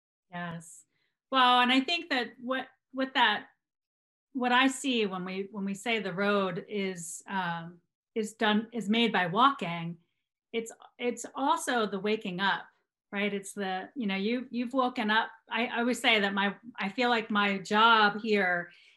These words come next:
is to help women wake up, because we do not realize how comfortable we get and how easy we just fall into those daily rhythms and habits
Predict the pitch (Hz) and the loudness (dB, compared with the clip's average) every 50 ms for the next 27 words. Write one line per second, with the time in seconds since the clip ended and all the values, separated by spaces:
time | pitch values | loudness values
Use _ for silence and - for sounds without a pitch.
0 | _ _ - 220 214 214 208 202 - 226 214 202 220 233 226 247 240 240 233 214 | _ _ 0 2 4 4 2 2 -4 -6 0 2 2 2 4 2 2 2 2 0
1 | 202 202 208 202 202 - 240 240 208 170 - - - _ _ _ 214 208 208 214 | 2 2 2 0 2 4 6 6 6 4 2 -4 -12 _ _ _ -6 -6 -2 -2
2 | 208 196 185 170 - - - _ 214 202 208 175 165 262 302 349 381 330 254 208 | -2 -2 -2 -6 -10 -14 -16 _ -6 -4 -4 -2 0 0 0 0 0 0 0 0
3 | 190 - - _ _ _ _ _ _ 190 220 220 233 240 226 - - - - _ | -2 -4 -12 _ _ _ _ _ _ 0 4 6 6 6 6 4 -2 -12 -20 _
4 | _ 196 214 254 285 285 262 220 180 170 160 160 165 160 156 - - - - _ | _ -4 0 2 2 4 4 4 4 4 2 0 -4 -6 -8 -10 -16 -18 -20 _
5 | _ _ _ _ _ _ - 208 202 202 - - 277 277 254 247 - 240 190 175 | _ _ _ _ _ _ -2 -2 -2 -2 -4 -2 0 0 0 0 -2 -6 -6 -6
6 | 175 170 180 185 170 156 208 196 185 165 - - _ _ _ _ _ _ _ _ | -8 -10 -10 -10 -6 -4 0 0 0 -2 -4 -8 _ _ _ _ _ _ _ _
7 | _ _ _ _ _ 190 196 202 196 - 214 190 185 190 190 - - 233 226 247 | _ _ _ _ _ -2 -2 -2 0 2 2 4 4 2 0 -2 -4 0 0 0
8 | 240 233 247 220 202 185 170 170 165 - _ _ _ _ - 208 202 208 208 208 | 0 0 0 -2 -2 -2 -2 -6 -8 -12 _ _ _ _ -6 0 0 0 0 -2
9 | - - - 226 214 214 220 214 220 226 226 226 226 - 247 214 196 190 170 180 | -6 -4 -2 0 2 2 2 2 0 2 0 0 0 2 0 0 0 0 -2 -6
10 | 175 180 170 - - 208 208 208 208 208 208 208 202 196 196 202 202 208 208 196 | -8 -8 -8 -2 0 0 2 2 2 2 2 2 2 0 0 -2 -2 -4 -4 -4
11 | 208 196 180 - 190 190 185 - - 220 208 208 196 202 190 190 - - - - | -4 -4 -4 -6 -10 -10 -10 -2 2 2 2 4 2 0 -2 -4 -6 -8 -16 -20
12 | - | -20